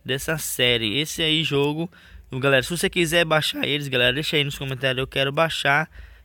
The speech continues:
e nós fazeremos aí, o, botaremos os download desses jogos. Então, já sabe, é cacoal o dedo do like. Até nitro tem, olha só. Que é isso, tio, olha, olha.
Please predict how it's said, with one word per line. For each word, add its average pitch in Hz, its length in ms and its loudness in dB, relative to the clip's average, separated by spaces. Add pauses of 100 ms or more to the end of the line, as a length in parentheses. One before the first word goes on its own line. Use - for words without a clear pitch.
e 160 80 -4
nós 147 300 -2
fazeremos 135 680 2
aí, 127 360 0 (600)
o, 127 80 -6
botaremos 127 760 0 (140)
os 185 360 6
download 143 720 2
desses 131 580 0
jogos. 95 460 -6
Então, 147 380 0 (540)
já 151 280 4
sabe, 143 400 6
é - 20 0
cacoal 170 540 4
o - 20 -2
dedo 165 200 0
do 175 60 -2
like. 151 500 2 (380)
Até 175 240 2
nitro 175 460 0
tem, 143 320 0
olha 160 220 0
só. 165 360 2 (920)
Que 151 100 -2
é 135 120 2
isso, 139 580 2
tio, 113 380 -4
olha, 151 360 2
olha. 151 380 0